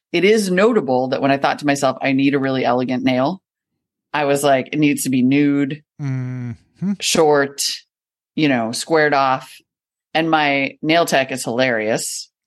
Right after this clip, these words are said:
Speaker 1: I only say nail tech 'cause of that Jack Harlow song. My manicure lady.
Speaker 2: <laughs>
Speaker 1: I was like, "I just want, you know, beige nail." And she was like, "No.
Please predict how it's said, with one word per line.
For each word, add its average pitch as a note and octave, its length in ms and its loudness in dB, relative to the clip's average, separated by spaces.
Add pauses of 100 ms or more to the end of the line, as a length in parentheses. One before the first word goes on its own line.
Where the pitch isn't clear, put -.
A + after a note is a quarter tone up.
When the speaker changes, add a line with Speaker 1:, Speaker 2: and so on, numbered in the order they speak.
(240)
Speaker 1:
I B2+ 80 0
only A#2 160 -2
say A#2 160 -4
nail A2+ 200 0
tech A2+ 200 -6
'cause A#2+ 80 -12
of A#2 40 -12
that G#2+ 140 -2
Jack G#2+ 220 -4
Harlow A2+ 260 -4
song. A#2 380 -6 (360)
My C3+ 120 0
manicure C3 360 0
lady. A#2 320 -2 (500)
Speaker 2:
<laughs> - 500 -12
Speaker 1:
I F3 80 2
was E3 100 0
like, E3 160 2
"I E3+ 80 2
just G3 260 -2
want, G3+ 340 2 (120)
you F3 140 0
know, C#3+ 100 4
beige D3 340 2
nail." D#3+ 240 2
And B2 80 0
she B2+ 100 -4
was B2 100 -4
like, A2 240 -4
"No. A#2+ 400 0